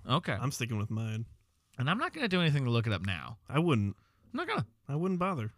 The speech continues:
Speaker 1: But the festival concluded. It was a five-day festival is what this, this one says. Five-day festival, which, uh, concluded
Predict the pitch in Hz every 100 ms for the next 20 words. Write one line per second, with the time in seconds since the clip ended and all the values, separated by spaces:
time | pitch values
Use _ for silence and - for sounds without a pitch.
0 | _ 131 123 120 135 - 196 - 214 180
1 | - 135 - 247 151 131 123 - - 156
2 | 175 165 151 - 151 - 123 113 120 151
3 | - 120 139 160 120 - 65 62 - -
4 | _ _ _ _ - 143 165 156 151 139
5 | 131 123 - - 120 104 - 120 - 240
6 | 339 156 104